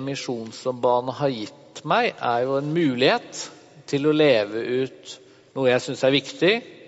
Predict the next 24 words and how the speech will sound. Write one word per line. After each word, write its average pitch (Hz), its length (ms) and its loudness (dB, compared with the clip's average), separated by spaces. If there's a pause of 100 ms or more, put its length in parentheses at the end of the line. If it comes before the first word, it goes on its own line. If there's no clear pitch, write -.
(400)
Kall 101 280 -2
det 139 100 2
gjerne 113 220 0
kallet 107 320 -2
mitt. - 340 -4 (680)
De 135 80 2
har 143 160 6
på 147 120 -14
en 143 60 -2
måte 127 200 -6
gitt 104 260 -10
meg 123 140 0
en 120 80 -18
plattform 127 640 -2
eller 120 200 0
en 120 80 -10
stilling 113 520 -6
eller 113 220 -2
en 117 100 -8
mulighet. 120 600 -2 (540)
Eh, 123 240 2
det 127 120 -2
ville 127 180 0
vært, - 440 -6